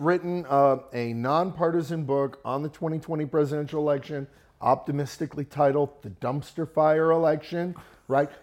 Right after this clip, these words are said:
And there's a few <laughs> big takeaways, right? A few things. Uh, number one, uh, do you know what the number one most important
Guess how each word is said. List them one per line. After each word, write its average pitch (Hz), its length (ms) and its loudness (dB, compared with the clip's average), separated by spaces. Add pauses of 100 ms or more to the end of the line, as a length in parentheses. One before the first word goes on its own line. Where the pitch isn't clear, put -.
(140)
And 175 160 4
there's 185 180 6
a 185 80 6
few 240 480 2
<laughs> 190 140 6
big 202 180 6
takeaways, 117 800 -2
right? 151 200 4
A 165 60 -2
few 214 280 -4
things. 156 580 -4 (420)
Uh, 143 280 4 (260)
number 180 260 4
one, 165 220 4 (880)
uh, 139 100 -6 (100)
do 143 140 -4
you 208 80 2
know 262 100 6
what 277 200 0
the 170 280 -6
number 170 420 2
one 165 440 0 (720)
most 208 480 2
important 170 580 0